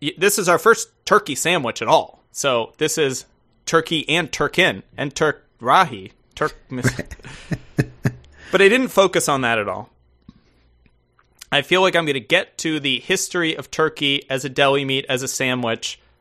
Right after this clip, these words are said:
Speaker 1: when we just tackle a simpler variant.
Speaker 2: We're gonna
Speaker 1: But
Speaker 2: have lots of turkey sandwiches.
Speaker 1: For here, I looked at what I consider probably the, the rarest ingredient, the Dutch Crunch roll. And Dutch Crunch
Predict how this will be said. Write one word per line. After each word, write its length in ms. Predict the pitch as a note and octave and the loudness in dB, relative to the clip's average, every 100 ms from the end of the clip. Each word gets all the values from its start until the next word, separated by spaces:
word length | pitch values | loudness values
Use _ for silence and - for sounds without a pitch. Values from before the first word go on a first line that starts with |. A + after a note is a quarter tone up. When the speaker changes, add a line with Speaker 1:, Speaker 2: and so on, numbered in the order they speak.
| _ _ | _ _
Speaker 1:
when 540 | - C3+ C#3+ C#3+ C#3+ C#3+ _ _ _ _ _ | 0 2 4 2 -4 -8 _ _ _ _ _
we 380 | C#3 D3 D3+ - | 2 2 2 0
just 300 | D3 D3+ - _ _ _ _ _ _ _ _ _ | 0 0 -2 _ _ _ _ _ _ _ _ _
tackle 280 | G3 G3 G3 | -2 -2 -2
a 40 | |
simpler 560 | - - F3+ D3 B2 - - | -4 -6 -6 -4 -4 -4 -10
variant. 520 | A#2 G#2 - _ - _ _ _ _ _ - - - | -10 -10 -16 _ -20 _ _ _ _ _ -20 -6 4
Speaker 2:
We're 140 | C#3+ | 6
gonna 120 | C#3+ | 6
Speaker 1:
But 60 | B2 | 4
Speaker 2:
have 120 | G#2+ | 2
lots 280 | A2+ B2 B2+ | -2 0 0
of 60 | |
turkey 240 | A#2+ A2+ A2+ | 2 2 2
sandwiches. 680 | G#2+ F2+ D#2 C2 C2+ - - | 2 -2 -4 -8 -8 -12 -4
Speaker 1:
For 100 | F#3 | -4
here, 360 | - B3+ D4+ | -2 0 4
I 100 | F3+ D3+ | 6 4
looked 320 | E3 D#3+ D3+ | 2 0 -2
at 160 | C#3 | -2
what 140 | B2+ D#3+ | 0 2
I 120 | G#3+ | 2
consider 400 | G3+ C#3+ C#3 C3+ | 0 -8 -6 -4
probably 300 | C3+ B2+ C3 | 0 0 0
the, 300 | B2 A#2+ A#2 | 0 0 -2
the 160 | B2 A2 | -8 -4
rarest 480 | C#3 G3+ D#3 - | 0 2 0 -2
ingredient, 580 | A2+ G#2+ G#2+ G#2 G#2 - _ _ _ _ _ _ _ - | -10 -10 -10 -10 -12 -12 _ _ _ _ _ _ _ -8
the 100 | C3 | -4
Dutch 320 | C#3 - - | -2 -2 -4
Crunch 360 | - B2 C3 A#2+ | -4 -4 -4 2
roll. 440 | F#3 A#3 G2 - _ - | 4 4 2 -10 _ -8
And 180 | D3+ - - | -8 -8 -6
Dutch 280 | D#3 F#3+ - | 0 0 0
Crunch 600 | - C#4+ F#3 D#3+ - - | 2 4 4 -2 -8 -10